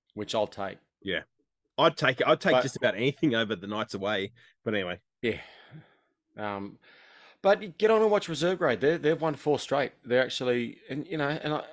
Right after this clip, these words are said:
Speaker 1: I, we all want our first grade side to be playing in grand finals. And,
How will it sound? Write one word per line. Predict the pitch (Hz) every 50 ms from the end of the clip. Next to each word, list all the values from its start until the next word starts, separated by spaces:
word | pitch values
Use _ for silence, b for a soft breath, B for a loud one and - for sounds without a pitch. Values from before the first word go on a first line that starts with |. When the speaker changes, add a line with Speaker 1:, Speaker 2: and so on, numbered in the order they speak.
| 175 180 175
Speaker 1:
I, | - 131 - -
we | 151 165
all | 185 180
want | 170 175 160
our | 135
first | - - 120 110 - -
grade | - 107 95
side | - - 101 95
to | 87 82
be | 82
playing | - 107 101 92 92
in | 87
grand | - 95 95 87 -
finals. | - 92 92 90 85 - - -
And, | - 107 107 104